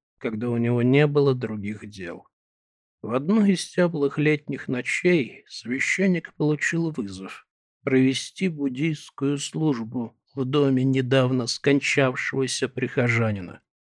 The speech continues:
Отправившись исполнять свою обязанность, вместе со своим помощником он оставил Хойчи в тишине храма.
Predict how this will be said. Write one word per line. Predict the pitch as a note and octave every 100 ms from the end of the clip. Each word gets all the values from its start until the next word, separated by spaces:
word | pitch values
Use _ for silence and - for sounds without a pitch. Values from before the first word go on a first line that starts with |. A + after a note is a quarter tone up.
| _ _
Отправившись | - - C#3 D3+ D3 C3+ - C#3 A#2 -
исполнять | - - - B2+ A#2+ C3 B2+
свою | B2 - A#2+ B2 B2 A#2
обязанность, | A#2+ C3+ D#3+ D#3 D#3+ D#3+ - - - -
вместе | A#2 C3+ E3+ E3 - D3
со | C3 C#3
своим | - C3 C3+ C3
помощником | B2+ B2 C#3+ E3+ - E3+ - D#3+ C#3+ _ -
он | D3
оставил | D3 - - D3+ C#3+ D3
Хойчи | C#3 - D#3 B2+ A#2 - - -
в |
тишине | - A#2+ - C3+ B2 A#2
храма. | - - A2+ F2+ D2